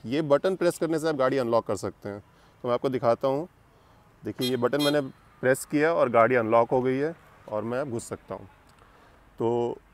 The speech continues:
ये मैंने पहले भी एक दूसरे वीडियो में बात की है कि generally ये बटन जो है ये दोनों तरफ होता है, passenger side and driver side, but unfortunately, अ, Hyundai ने ऐसा किया नहीं है। तो मैं आपको दिखाता हूँ, actually ये बटन सिर्फ और सिर्फ ड्राइवर साइड पे दिया गया है, पैसेंजर साइड पे ये बटन नहीं है।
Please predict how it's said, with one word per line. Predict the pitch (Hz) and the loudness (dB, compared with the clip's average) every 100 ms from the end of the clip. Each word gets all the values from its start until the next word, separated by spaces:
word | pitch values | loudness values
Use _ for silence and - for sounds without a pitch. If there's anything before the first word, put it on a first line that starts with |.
| - | -8
ये | 110 | -2
मैंने | 139 156 | 0 2
पहले | 160 143 165 | 4 4 6
भी | 165 | 4
एक | 160 143 | 4 2
दूसरे | 131 139 151 | -4 0 2
वीडियो | 143 151 | 2 2
में | 135 | 4
बात | 131 131 | 4 4
की | - 135 | 0 0
है | 143 | 0
कि | 151 | 0
generally | 135 127 131 147 | 0 0 0 2
ये | 151 147 | 2 4
बटन | 131 135 143 | 2 2 2
जो | 143 | 2
है | 139 143 156 | 2 2 2
ये | 147 143 | 0 -2
दोनों | 107 120 | -2 -2
तरफ | 123 135 131 | 0 0 0
होता | 131 139 147 | -2 0 0
है, | 190 - _ _ - - | -2 -12 _ _ -4 0
passenger | 107 131 127 139 135 | 2 2 0 2 4
side | 131 | 2
and | 131 120 120 127 | 2 0 0 2
driver | 135 131 131 160 | 2 2 -2 -4
side, | 190 160 | -4 2
but | 131 139 - 165 | 4 4 0 -6
unfortunately, | 123 120 131 113 139 123 139 160 170 - | -4 2 2 2 -2 -2 -2 -4 -6 -6
अ, | 120 104 | 0 0
Hyundai | 110 113 113 120 | 0 0 0 0
ने | 127 | 0
ऐसा | 117 131 | -4 -6
किया | - 107 110 | -6 -2 0
नहीं | 117 117 | 0 -4
है। | 131 - - - - - - | -6 -12 -20 -20 -20 -14 -2
तो | 117 117 117 - | 0 2 0 -2
मैं | 123 | 0
आपको | 127 147 | 0 2
दिखाता | 139 127 123 | 0 0 2
हूँ, | 143 143 | 0 0
actually | 127 - 147 | -2 0 0
ये | 147 135 | 2 2
बटन | 135 135 143 143 | 2 0 -2 -6
सिर्फ | - 135 127 | -4 -4 -2
और | |
सिर्फ | 127 139 | -4 -2
ड्राइवर | 123 104 113 | 0 2 0
साइड | 120 123 | 0 -2
पे | 127 | -2
दिया | 117 120 120 | -2 -2 -2
गया | 123 123 | -2 -2
है, | 131 | -2
पैसेंजर | 123 110 117 120 | -4 -6 -4 -4
साइड | 123 107 | -2 -2
पे | 123 | -2
ये | 117 | -4
बटन | 110 120 | -4 -4
नहीं | 110 110 120 | -4 -2 -4
है। | 151 | -6